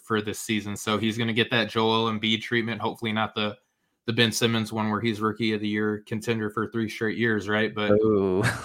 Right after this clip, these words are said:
Speaker 1: yeah, uh, shout out Ben Simmons. I love you for real.
Speaker 2: <laughs>
Speaker 1: But it,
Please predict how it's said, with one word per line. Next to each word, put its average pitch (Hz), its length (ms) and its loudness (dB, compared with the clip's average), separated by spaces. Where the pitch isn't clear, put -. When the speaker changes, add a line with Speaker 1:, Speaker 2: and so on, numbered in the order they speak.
Speaker 1:
yeah, 101 460 2
uh, 104 160 0
shout 123 240 4
out 101 160 2
Ben 101 120 -6
Simmons. 101 320 -8
I 101 60 -2
love 98 220 -4
you 98 80 -8
for 104 180 0
real. 101 120 -4
Speaker 2:
<laughs> 135 60 2
Speaker 1:
But 117 260 4
it, 170 180 6